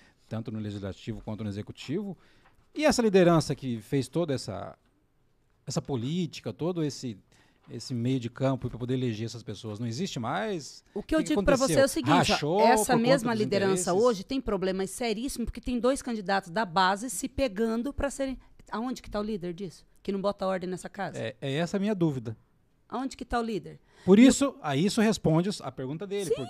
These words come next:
Speaker 1: por
Speaker 2: Sim.
Speaker 1: isso não tem senador. Por
Speaker 2: É,
Speaker 1: isso não tem
Speaker 2: porque
Speaker 1: senador.
Speaker 2: o jogo de vaidade é muito maior e as pessoas não adianta ficar, "Ih", aí se reúnem lá, aquele lê, e eu já participei, tá? Já participei de reunião de um monte de, de, de homem lá, dizendo,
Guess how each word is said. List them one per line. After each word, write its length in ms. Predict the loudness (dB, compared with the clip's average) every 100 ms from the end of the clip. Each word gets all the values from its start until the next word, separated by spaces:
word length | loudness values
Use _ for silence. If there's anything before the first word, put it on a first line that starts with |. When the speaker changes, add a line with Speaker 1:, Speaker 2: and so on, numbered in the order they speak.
| -2
Speaker 1:
por 80 | 0
Speaker 2:
Sim. 40 |
Speaker 1:
isso 120 | 0
não 140 | 0 -2
tem 180 | -2 -2
senador. 480 | -4 -6 -6 -10 -14 _ _ _
Por 140 | 0 2
Speaker 2:
É, 60 |
Speaker 1:
isso 120 | 2
não 120 | 0 -2
tem 140 | 0
Speaker 2:
porque 220 | 0 0
Speaker 1:
senador. 180 | -2 -4 _ _
Speaker 2:
o 120 | -2
jogo 280 | 0 4 4 4
de 80 |
vaidade 340 | 2 2 2 0
é 40 |
muito 200 | -2 0
maior 560 | 0 0 0 0 0 0
e 60 |
as 80 | 0
pessoas 260 | -2 -6 -4
não 80 | -4
adianta 300 | -4 -6 -6
ficar, 360 | -12 -10 -12 -12 -20 _ _ -14 -12
"Ih", 80 | -14 _
aí 140 | -6
se 260 | -6 -8 -6
reúnem 420 | -4 -6 -8 -10
lá, 120 | -10
aquele 260 | -14 -14 -12
lê, 200 | -8 -8
e 100 | -8
eu 80 | -12
já 100 | -12
participei, 400 | -16 -14 -12 -12
tá? 260 | -12 -14 -16 _
Já 80 | -12
participei 340 | -12 -8 -10
de 60 | -8
reunião 340 | -8 -6 -8
de 80 | -8
um 60 |
monte 340 | -10 -10 -12 -12
de, 360 | -10 -8 -10 -14 _ _ _
de, 240 | -16 -14
de 180 | -14 -12
homem 280 | -10 -10 -12
lá, 320 | -12 -12 -16
dizendo, 600 | -18 -12 -8 -6 -6 -8